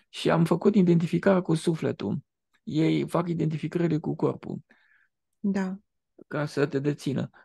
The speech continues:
Speaker 1: Când te identifici cu sufletul, atunci, uh, ești indiferent la bine și rău. Și când te aduci în,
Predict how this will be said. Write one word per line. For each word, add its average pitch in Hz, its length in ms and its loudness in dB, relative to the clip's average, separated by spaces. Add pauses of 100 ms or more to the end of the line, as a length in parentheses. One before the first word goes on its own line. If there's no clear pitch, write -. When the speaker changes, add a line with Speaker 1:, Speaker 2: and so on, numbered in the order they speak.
(140)
Speaker 1:
Când 156 440 0
te - 100 0
identifici 156 560 0
cu - 140 -4
sufletul, 214 400 0
atunci, 214 320 4
uh, 175 760 2 (400)
ești - 360 0
indiferent 175 840 4
la 123 240 -2
bine 135 260 -2
și 143 160 -6
rău. 127 240 0
Și - 120 -14
când 139 220 -4
te 135 60 2
aduci 139 300 2
în, 139 140 -4